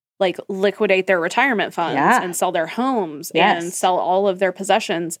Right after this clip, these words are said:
Speaker 1: and then come into this cult or this commune or whatever
Speaker 2: Mm-hmm.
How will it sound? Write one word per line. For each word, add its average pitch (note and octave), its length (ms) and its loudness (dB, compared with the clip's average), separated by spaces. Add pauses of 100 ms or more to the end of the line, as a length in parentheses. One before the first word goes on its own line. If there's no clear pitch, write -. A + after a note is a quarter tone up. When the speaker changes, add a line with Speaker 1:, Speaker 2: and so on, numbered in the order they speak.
Speaker 1:
and F#3+ 160 0
then F3 260 -2
come G#3 320 0
into F#3+ 600 -2
this E3 260 -2
cult A#3+ 400 -2
or F#3 160 0
this - 180 -4
commune A3 500 2
or E3+ 120 -2
whatever E3+ 580 -2
Speaker 2:
Mm-hmm. A3+ 380 2